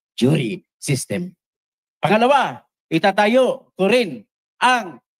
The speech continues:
sistema na kung saan ang maghuhusga sa lahat ng kaso sa ombudsman ay mga tao na rin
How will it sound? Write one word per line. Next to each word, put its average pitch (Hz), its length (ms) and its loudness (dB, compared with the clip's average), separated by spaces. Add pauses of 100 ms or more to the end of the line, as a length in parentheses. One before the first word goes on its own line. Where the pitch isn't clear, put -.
(100)
sistema 233 560 0
na 202 80 0
kung 220 200 -2
saan 226 360 0
ang 208 120 -2
maghuhusga 208 840 0
sa 196 80 0
lahat 185 320 0
ng 170 120 0
kaso 233 360 0
sa 202 120 2
ombudsman 185 520 0
ay 190 160 -2
mga 175 240 0
tao 202 320 2
na 185 120 4
rin 277 280 -2